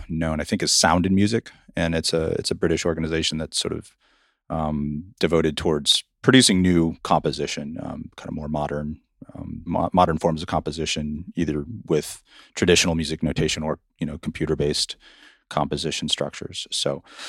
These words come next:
that was, that was my first foray. And then, um, after that, I sort of pivoted and got into more into live stream productions as a, as a kind of just as a day job. And so kind of moved away from it for a little bit. And,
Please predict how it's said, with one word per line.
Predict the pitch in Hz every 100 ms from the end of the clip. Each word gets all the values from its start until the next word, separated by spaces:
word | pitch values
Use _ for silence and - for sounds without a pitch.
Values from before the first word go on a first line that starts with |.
| - -
that | 131 135
was, | 160 131
that | 127
was | 135 120 120
my | 113
first | - 113 -
foray. | - 107 110 98 85
And | 98 98
then, | 104 101 101 101 - _ -
um, | 98 92 92 87 - _ _ _ _ _ - 220 226 - _ _ _
after | 135 185 196
that, | 151 120
I |
sort | - 175
of | 240 -
pivoted | 143 170 117 95 92
and | - 98 95
got | 107 107
into | 110 - 104 95 92 87 - -
more | - - 113 101 101
into | 95 -
live | 90 90 95 101
stream | - 90 82
productions | 90 78 78 - 78 76
as | - 82
a, | 82 76
as | 82 82
a |
kind | - 82
of | 76
just | - -
as | - - -
a |
day | 78 78 90
job. | 87 76 71 73 - - _ _ _ _
And | 98
so | - 113 101 -
kind | - 156
of |
moved | 156 147 117
away | 87 98
from | - 82
it | 78 -
for | -
a | 76
little | 80 76
bit. | 76 73 -
And, | 82 80 82 82